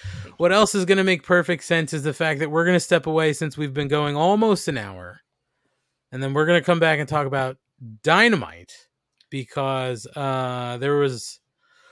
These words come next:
a lot to discuss from Dynamite, obviously building to Forbidden Door this Sunday. So it was a lot of build up to Sunday, uh,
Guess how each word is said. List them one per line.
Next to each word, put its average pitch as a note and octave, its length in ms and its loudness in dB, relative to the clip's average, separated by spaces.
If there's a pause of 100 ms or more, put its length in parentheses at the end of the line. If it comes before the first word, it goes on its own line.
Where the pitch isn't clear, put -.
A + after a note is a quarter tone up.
(680)
a G3 60 -2
lot G3+ 320 2
to G3+ 120 -8
discuss G#3+ 480 -2
from A#3 180 -6
Dynamite, F3 640 0
obviously E3+ 500 -2
building D#3 520 2
to F3 120 0
Forbidden D#3+ 520 -2
Door D#3 260 2
this D3 260 -4
Sunday. C#3 600 -2
So D#3 260 -2
it C#3 60 -6
was C3+ 140 -8
a C#3+ 80 -4
lot C#3 480 0
of B2+ 280 -4
build C#3 300 -2
up C#3 220 -4
to C3 120 -12
Sunday, F3+ 640 -2 (800)
uh, B2+ 640 -4